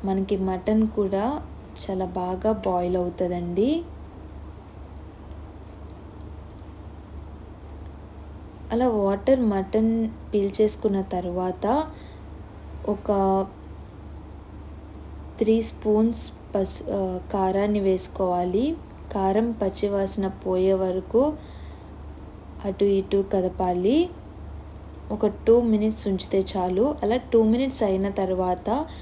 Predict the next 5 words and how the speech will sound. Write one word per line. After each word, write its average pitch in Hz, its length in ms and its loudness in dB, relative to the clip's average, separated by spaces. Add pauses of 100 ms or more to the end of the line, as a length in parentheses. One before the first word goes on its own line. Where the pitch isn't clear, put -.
(340)
ఒక 226 180 4
టూ 254 320 4
గ్లాసెస్ 208 680 4
వాటర్ని 196 560 2
వేసుకోవాలి. 185 1000 2